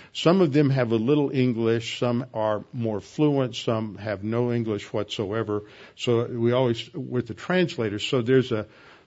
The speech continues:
three to five second delay between every sentence, and I've had to learn to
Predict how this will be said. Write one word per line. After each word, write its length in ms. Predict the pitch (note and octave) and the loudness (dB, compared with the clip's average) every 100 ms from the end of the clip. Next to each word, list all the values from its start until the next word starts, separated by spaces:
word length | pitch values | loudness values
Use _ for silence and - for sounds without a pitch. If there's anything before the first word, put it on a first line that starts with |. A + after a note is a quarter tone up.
| _ - - | _ -18 -4
three 480 | C#3+ E3 G3 G#3 | 0 2 4 4
to 100 | F3 | 2
five 480 | C#3+ - D3 D3 D3 | 0 -2 -4 0 0
second 680 | - - C#3 C3 C#3 B2 A#2+ | 0 0 0 0 -2 -4 -2
delay 400 | A#2 A2 C3 B2+ | -2 2 2 2
between 520 | G#2+ G#2+ - A2+ A2 | 0 -6 -4 -2 -2
every 420 | A#2+ B2+ A#2+ A#2 G#2+ | 0 -2 0 -2 -2
sentence, 720 | - - D3 B2+ A2 F#2 - | -6 0 0 0 -4 -8 -6
and 100 | A2 | -6
I've 140 | G#2+ | -4
had 220 | C3+ A#2+ | -2 0
to 60 | A2 | 0
learn 360 | A2 A#2+ A#2+ A#2 | 0 0 0 -2
to 360 | A#2+ G#2 G2+ | -2 0 -2